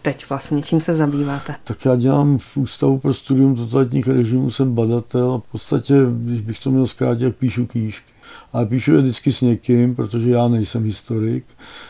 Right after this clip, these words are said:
Speaker 2: a nemám k tomu, nemám k tomu vzdělání a tak, eh, já jaksi dodávám tu, ten badatelský a pamětnický, eh, materiál a k tomu potřebuji ještě jednoho historika, který by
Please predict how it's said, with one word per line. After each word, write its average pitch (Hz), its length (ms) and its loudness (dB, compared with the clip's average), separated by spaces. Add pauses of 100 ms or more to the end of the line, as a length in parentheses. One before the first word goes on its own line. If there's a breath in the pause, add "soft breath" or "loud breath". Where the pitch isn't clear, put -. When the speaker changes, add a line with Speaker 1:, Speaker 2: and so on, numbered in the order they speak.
(160 loud breath)
Speaker 2:
a 110 80 -10
nemám 117 640 -2
k - 80 -20
tomu, 117 580 -2
nemám 117 340 -6
k - 40 -14
tomu 120 200 2
vzdělání 120 840 2 (440 loud breath)
a 107 100 -8
tak, 110 200 -6 (160)
eh, 117 160 2 (440 loud breath)
já 113 240 -6
jaksi 127 300 -2
dodávám 120 640 4
tu, 120 280 -2 (460 loud breath)
ten 120 160 0
badatelský 120 1080 0
a 131 140 -8
pamětnický, 120 1300 0
eh, 123 560 -8 (840)
materiál 120 1040 0 (140)
a 107 240 -8 (580 loud breath)
k - 100 -20
tomu 120 240 0
potřebuji 117 520 -2
ještě 113 220 -4
jednoho 120 260 2
historika, 117 600 -2
který 120 400 -4
by 113 160 -4